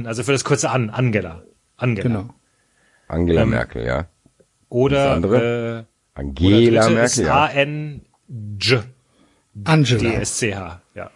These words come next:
Speaker 1: E L A.
Speaker 3: Okay, jetzt bin ich gespannt, ey.
Speaker 1: Umfrage einen Tag oder eine
Speaker 2: Nein,
Speaker 1: Stunde, oder?
Speaker 3: Nee,
Speaker 2: zehn Minuten.
Speaker 3: fünf-, fünfzehn Minuten.
Speaker 2: Damit wir, damit wir das noch in die Sendung kriegen.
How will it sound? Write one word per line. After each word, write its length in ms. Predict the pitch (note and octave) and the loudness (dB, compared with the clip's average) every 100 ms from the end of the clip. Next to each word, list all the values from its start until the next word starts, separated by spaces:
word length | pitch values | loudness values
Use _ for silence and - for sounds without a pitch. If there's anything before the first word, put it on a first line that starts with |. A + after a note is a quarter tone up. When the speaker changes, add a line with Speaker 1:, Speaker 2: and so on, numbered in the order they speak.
| _ | _
Speaker 1:
E 120 | - G2 | -18 -16
L 140 | F#2+ | -14
A. 80 | - | -12
Speaker 3:
Okay, 80 | D#2+ | -12
jetzt 140 | - | -12
bin 100 | - | -14
ich 80 | G1+ | -18
gespannt, 400 | - - A1 G#1+ | -18 -16 -14 -14
ey. 60 | - | -12
Speaker 1:
Umfrage 380 | B2 C3 C#3+ C#3 | -10 -6 -4 -2
einen 160 | C3+ C#3 | -2 -4
Tag 380 | D#3 G3+ - _ | -4 -4 -8 _
oder 360 | B2 A#2+ B2 | -10 -8 -6
eine 100 | A#2+ | -2
Speaker 2:
Nein, 680 | C3 B2+ D3 D#3 D#3+ D3 C#3 | 0 2 4 4 4 2 -2
Speaker 1:
Stunde, 40 | A#2 | -4
oder? 120 | G#2+ | -6
Speaker 3:
Nee, 440 | D3 C3+ C#3+ D#3+ | -2 -2 0 0
Speaker 2:
zehn 240 | B2+ D#2+ G3 | 2 2 2
Minuten. 300 | D#3+ F#3 A#3 C#3 | 2 2 4 2
Speaker 3:
fünf-, 200 | C3 G#2+ | 0 0
fünfzehn 400 | C#3+ C#3 - B2+ | 0 0 0 0
Minuten. 400 | G#2+ G#2+ G2 F#2 - - - - - - - - - - _ - | 0 -2 -4 -6 -10 -20 -20 -20 -20 -20 -10 -10 -10 -16 _ -2
Speaker 2:
Damit 200 | - - - | 2 4 4
wir, 160 | - - - | 2 -2 -2
damit 240 | C3 D3 | 0 2
wir 80 | D3+ | 4
das 180 | D3 - | 2 2
noch 160 | D#3+ | 2
in 100 | D3 | 2
die 100 | C3 | 2
Sendung 340 | D3 G3+ A#3+ C3+ | 2 2 2 0
kriegen. 400 | - B2 A2 | -4 -8 -8